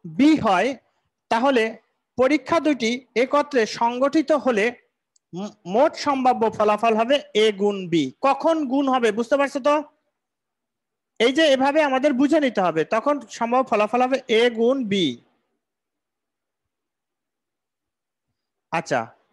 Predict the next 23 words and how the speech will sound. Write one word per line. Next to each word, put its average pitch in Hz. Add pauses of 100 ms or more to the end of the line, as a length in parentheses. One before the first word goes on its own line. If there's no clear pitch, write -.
(100)
তাহলে 262
এখন 240
দেখেন, 226
লক্ষ্য 262
করেন 240 (920)
যে 208 (340)
আমি 254
আবার 277
এই 302
লাইনটা 277
একটু 254
বলি, 208 (400)
যদি 262
কোনো 311
একটি 330
পরীক্ষণের 285
মোট 254
সম্ভাব্য 294
ফলাফল 262 (200)
এ 226 (120)
এবং 247 (460)
অপর 233
একটি 294